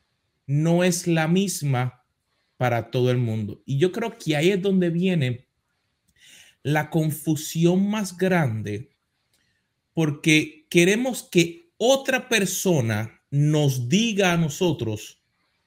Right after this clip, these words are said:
cómo yo tengo que hacerlo. Y entonces, pues, yo soy bien diligente, yo voy a seguir lo que esa persona me dice.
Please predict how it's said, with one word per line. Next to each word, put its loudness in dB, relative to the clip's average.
cómo 4
yo 2
tengo 0
que -2
hacerlo. -6
Y -2
entonces, 2
pues, 0
yo -2
soy 4
bien 4
diligente, 4
yo -2
voy 2
a 2
seguir 4
lo 4
que -2
esa -2
persona -4
me -2
dice. -4